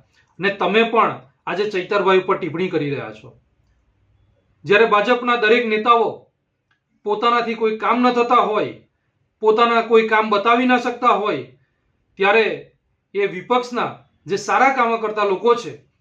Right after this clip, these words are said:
એ લોકોની પર હર હંમેશ એ લોકો ટીકા ટિપ્પણી કરતા આવ્યા છે. ત્યારે આ વીડિયોને ભરૂચની જનતા સુધી પહોંચે, ભરૂચ લોકસભાની જનતા સુધી પહોંચે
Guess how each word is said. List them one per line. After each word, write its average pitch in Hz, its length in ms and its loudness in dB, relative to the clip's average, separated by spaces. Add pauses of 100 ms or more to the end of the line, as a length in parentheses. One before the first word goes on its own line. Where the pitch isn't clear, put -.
(140)
એ 175 100 -6
લોકોની 196 320 -6
પર 196 180 -6
હર 175 240 0
હંમેશ 208 380 0
એ - 20 -2
લોકો 202 200 0
ટીકા 185 280 -4
ટિપ્પણી 165 300 -6
કરતા 151 280 -6
આવ્યા 127 220 -6
છે. - 260 -20 (1700)
ત્યારે 190 200 2
આ 208 60 4
વીડિયોને 208 680 -2 (960)
ભરૂચની 254 500 2
જનતા 233 280 4
સુધી 220 240 -2
પહોંચે, 202 420 0
ભરૂચ 202 300 0
લોકસભાની 240 560 2
જનતા 226 260 0
સુધી 220 240 -2
પહોંચે 208 600 -4